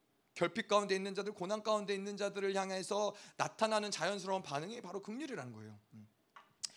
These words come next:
그래서 이 죄 가운데 있는 자들을 바라볼 때는 은혜가 유발이 되는 것이고, 고통 가운데 있는 자들을 바라볼 때는 긍-, 긍휼이 움직이는 것이, 예, 이게 정상적인 질서라는 것이죠.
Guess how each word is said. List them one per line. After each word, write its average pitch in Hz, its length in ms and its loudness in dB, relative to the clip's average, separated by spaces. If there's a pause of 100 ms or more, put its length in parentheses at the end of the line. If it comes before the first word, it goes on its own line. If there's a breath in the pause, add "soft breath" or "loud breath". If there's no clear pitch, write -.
(160 loud breath)
그래서 208 440 10 (160 loud breath)
이 156 120 -4
죄 170 380 8
가운데 247 380 8
있는 226 200 4
자들을 233 280 6
바라볼 220 400 6
때는 226 320 4 (240)
은혜가 240 380 4
유발이 170 320 4
되는 147 180 0
것이고, 151 540 0 (200 loud breath)
고통 302 380 0
가운데 285 340 8
있는 254 220 0
자들을 233 320 4
바라볼 196 400 4
때는 196 400 -2
긍-, 151 280 -16
긍휼이 185 360 -4
움직이는 160 500 -4
것이, 208 380 0 (360 loud breath)
예, 104 160 -10 (180)
이게 196 180 -4
정상적인 180 460 -4
질서라는 147 420 -2
것이죠. 110 340 -8